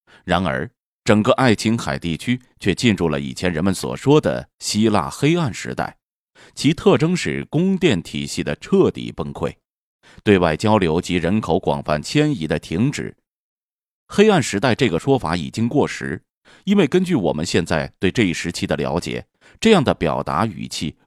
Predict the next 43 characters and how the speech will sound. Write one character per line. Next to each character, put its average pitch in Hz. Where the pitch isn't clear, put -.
过 170
于 58
消 156
极。 67
我 98
们 101
应 113
当 110
更 107
加 98
中 180
立 190
地 67
谈 -
论 92
从 82
青 180
铜 95
时 73
代 71
到 76
铁 71
器 127
时 82
代 76
的 73
这 82
段 73
过 101
渡 67
时 69
期。 67
在 185
地 165
中 196
海 80
世 131
界 123
的 87
不 180
同 113
地 147
区， -